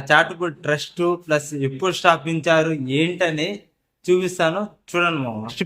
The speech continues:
పేరు ఏంటంటే శ్రీ లక్ష్మీకాంతమ్మ చారిటబుల్ ట్రస్ట్,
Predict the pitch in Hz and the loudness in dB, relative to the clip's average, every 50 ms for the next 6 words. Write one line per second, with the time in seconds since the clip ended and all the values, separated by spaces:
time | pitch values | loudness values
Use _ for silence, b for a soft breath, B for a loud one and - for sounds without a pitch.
0 | 165 190 180 160 151 147 147 151 151 156 151 151 131 147 147 151 165 160 - _ | 10 12 12 12 12 12 10 10 10 8 8 8 8 8 8 8 6 4 0 _
1 | _ _ _ _ _ _ _ - - 147 151 175 190 196 - - - - 139 131 | _ _ _ _ _ _ _ -2 2 8 10 12 12 12 10 6 2 2 2 2
2 | - - - 175 180 185 175 - 170 160 160 156 139 160 160 160 165 165 160 160 | 2 4 6 8 8 8 8 8 8 8 8 8 6 6 6 8 8 6 8 8
3 | 160 147 147 139 143 156 151 160 151 127 117 123 120 - - | 6 6 6 6 4 4 6 6 4 4 4 0 0 -2 -6